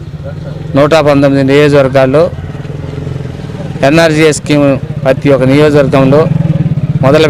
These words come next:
పెట్టాలనే కార్యక్రమంలో భాగంగా ఈరోజు భద్రాచలం కాడ నుంచి చెర్ల వరకు చాలా ఎన్ఆర్జీఎస్ స్కీమ్‌ను ఓపెన్ చేయడం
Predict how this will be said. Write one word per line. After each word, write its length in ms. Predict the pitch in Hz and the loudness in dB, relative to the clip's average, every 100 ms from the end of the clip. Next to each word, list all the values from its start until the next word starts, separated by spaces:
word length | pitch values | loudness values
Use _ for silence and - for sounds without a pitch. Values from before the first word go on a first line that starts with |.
| 147 | 2
పెట్టాలనే 360 | 139 143 139 135 | 2 2 2 2
కార్యక్రమంలో 420 | 135 139 135 131 131 | 0 2 2 2 2
భాగంగా 320 | 127 135 160 175 135 | 2 2 2 2 2
ఈరోజు 180 | 143 135 | 2 2
భద్రాచలం 480 | 143 147 147 139 135 135 | 2 2 2 2 0 0
కాడ 120 | 131 143 | 0 0
నుంచి 200 | 135 180 - - - - - - - - - | 0 0 0 0 0 0 -2 -2 -2 -2 0
చెర్ల 240 | 139 147 147 | 2 4 4
వరకు 260 | 139 131 147 139 - - - - - - - - - - - - - - - - - | 2 2 0 -2 -6 -10 -10 -10 -10 -10 -10 -8 -8 -8 -8 -10 -10 -10 -10 -10 -2
చాలా 320 | 139 151 165 139 127 - - - - - - - 135 | 2 4 4 2 -4 -10 -12 -12 -12 -14 -14 -4 0
ఎన్ఆర్జీఎస్ 440 | 139 160 147 151 135 | 2 2 2 2 0
స్కీమ్‌ను 320 | 151 143 143 139 | 0 0 2 2
ఓపెన్ 200 | 139 139 | 2 0
చేయడం 260 | 131 131 | 0 -2